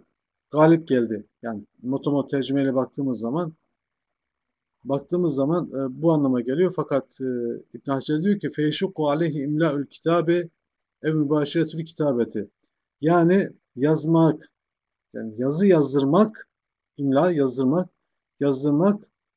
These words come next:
ya da yazıyla meşgul olmak ona zor gelir. Bununla, e, ne demek istiyor? Fekenne, sanki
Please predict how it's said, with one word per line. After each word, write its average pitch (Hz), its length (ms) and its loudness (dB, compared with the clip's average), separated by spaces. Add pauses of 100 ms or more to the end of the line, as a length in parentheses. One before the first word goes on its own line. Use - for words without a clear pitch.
(120)
ya 160 140 2
da 185 280 4 (460)
yazıyla 151 540 6
meşgul 135 420 0
olmak 185 600 4 (640)
ona 170 240 4
zor 175 240 6
gelir. 117 500 0 (1800)
Bununla, 175 580 6 (420)
e, 131 160 -6
ne 180 100 2
demek 185 240 4
istiyor? 214 480 0 (240)
Fekenne, 180 640 4
sanki 170 540 2